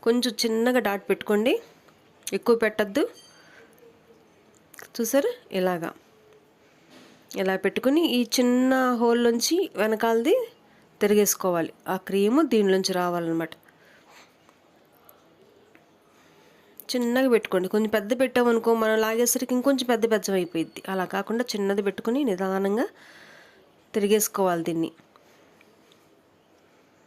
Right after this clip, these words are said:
ఈ షార్ట్లో కొంచెం గబగబా ఇల్లుద్ది కదా, అదే కొంచెం అర్థమై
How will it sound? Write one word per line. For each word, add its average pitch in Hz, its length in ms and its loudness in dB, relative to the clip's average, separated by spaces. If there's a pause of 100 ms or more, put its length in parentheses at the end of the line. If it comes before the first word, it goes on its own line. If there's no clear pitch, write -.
(1600)
ఈ 196 120 -2
షార్ట్లో 190 480 0
కొంచెం 202 260 0 (120)
గబగబా 202 420 0
ఇల్లుద్ది 196 320 0
కదా, 233 180 0 (1000)
అదే 196 260 0
కొంచెం 196 280 0 (200)
అర్థమై 190 340 2